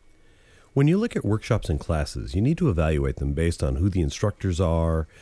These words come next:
what subjects they're talking about, and whether or not you'll need, get your needs met. Do they offer small class instruction where your work is evaluated? Is there a class on plotting if you think that's a weak link for yourself?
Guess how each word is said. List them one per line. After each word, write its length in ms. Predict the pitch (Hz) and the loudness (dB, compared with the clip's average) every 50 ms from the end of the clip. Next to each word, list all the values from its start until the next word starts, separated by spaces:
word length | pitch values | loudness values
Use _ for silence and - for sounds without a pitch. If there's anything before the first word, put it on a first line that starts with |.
| - - - - - - | -20 -20 -20 -18 -8 -4
what 160 | 82 82 - | -4 -4 -2
subjects 380 | - - 98 92 87 98 - - | -2 -2 -2 -2 -2 -4 -2 -2
they're 100 | 92 85 | -2 -2
talking 400 | - - 85 87 87 - 95 87 | -2 -2 -4 -4 -2 0 0 0
about, 420 | 82 78 82 82 82 82 85 - | 2 2 2 2 2 0 0 -2
and 140 | 87 98 107 | -2 -2 -2
whether 240 | 131 156 156 208 202 | -2 -2 -2 0 2
or 40 | |
not 260 | 175 139 117 113 - - | 2 4 2 2 2 0
you'll 100 | 98 95 | 0 2
need, 460 | 95 95 98 101 101 98 98 - - | 2 4 4 2 2 0 -2 -4 -2
get 220 | - 104 107 - - | 0 0 0 0 -4
your 600 | 76 76 76 82 95 104 113 113 110 101 92 78 - | -6 -4 0 2 4 4 4 4 4 2 0 -2 -4
needs 400 | - 80 82 80 78 73 - - | -2 0 0 2 0 0 0 -2
met. 320 | 82 78 64 60 - - - _ _ - - - - - - - - - - | 0 0 0 -2 -4 -8 -16 _ _ -20 -20 -20 -20 -20 -20 -20 -20 -18 -6
Do 100 | - 101 | -2 0
they 120 | 92 87 | 2 2
offer 200 | 76 76 - - | 2 0 0 -2
small 360 | 78 - - - 78 73 78 78 | -6 -6 -4 -2 -2 0 -2 -2
class 320 | - - 73 73 - - | -2 -2 -2 -2 -2 -4
instruction 580 | 73 71 - - - 107 113 - - 127 117 98 | -6 -6 -4 -2 -2 -2 -2 -2 -2 0 0 2
where 100 | 78 69 | 2 0
your 140 | 62 62 | 0 -2
work 180 | 67 73 78 - | -2 -2 -2 -2
is 120 | 85 71 | -2 -4
evaluated? 680 | 69 65 78 80 90 110 113 120 127 135 135 143 131 - - - - - - - - - - | -2 -2 0 0 2 2 2 2 2 0 0 -2 -4 -6 -12 -20 -20 -20 -20 -20 -20 -14 -10
Is 120 | - 71 67 | -8 -6 -2
there 160 | 78 73 71 | -2 -2 -2
a 60 | 69 | -2
class 360 | - - 76 73 73 71 - | -4 -4 -4 -4 -4 -2 -2
on 160 | 78 73 71 | -2 -2 -2
plotting 480 | - - - 85 82 85 92 110 113 107 | -2 -2 -2 0 2 2 2 2 2 0
if 160 | 87 - - | 0 -2 -2
you 80 | 76 71 | -4 -4
think 280 | - - 90 80 78 | -2 -2 -2 -2 -2
that's 220 | - 78 82 - - | -2 -2 -2 -2 -2
a 60 | 78 | -2
weak 280 | 64 71 92 101 - - | -2 -2 -2 -4 -2 0
link 240 | 90 87 95 110 | 2 2 2 0
for 140 | - - - | -2 -2 -2
yourself? 580 | 113 113 120 113 - 127 110 120 139 - - | 0 0 0 0 0 0 0 0 -2 -6 -10